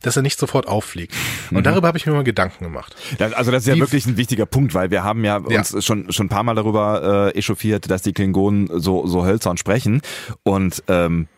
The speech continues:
Speaker 2: ja, also Wok war da schon einer, der weit vorne war mit hölzernem Sprechen, ne? Da, also da,
Speaker 1: Ja, genau.
Speaker 2: ne, da
Speaker 1: Wobei wir nie, nie irgendwie mitbekommen hat, dass er versucht hat, ähm,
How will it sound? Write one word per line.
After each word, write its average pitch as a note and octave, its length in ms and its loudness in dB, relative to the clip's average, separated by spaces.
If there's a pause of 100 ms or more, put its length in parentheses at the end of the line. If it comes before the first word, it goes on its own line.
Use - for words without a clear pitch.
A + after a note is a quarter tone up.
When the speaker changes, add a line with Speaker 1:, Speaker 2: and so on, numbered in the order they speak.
(140)
Speaker 2:
ja, E2 360 0
also E2 260 -2 (240)
Wok - 340 -2
war G2+ 100 2
da A2 120 2
schon A2 180 0
einer, G#2+ 260 2
der F#2 220 2
weit F#2+ 180 2
vorne B2 300 0
war E2+ 100 0
mit E2 160 -2
hölzernem D#2+ 400 0
Sprechen, C#2 460 -2
ne? G2+ 240 2
Da, - 80 0
also E2+ 160 -2
da, F2 100 2
Speaker 1:
Ja, B2 220 4
genau. A2+ 200 0
Speaker 2:
ne, E2+ 140 0
da F#2 160 2 (180)
Speaker 1:
Wobei C3+ 300 2
wir C#3 80 4
nie, E3 260 4 (160)
nie C#3+ 200 2
irgendwie C3+ 240 -2
mitbekommen B2 500 0
hat, A#2 160 -2
dass - 140 -4
er G2 60 -6
versucht A2+ 460 -2
hat, - 240 -4 (120)
ähm, G#2 320 -2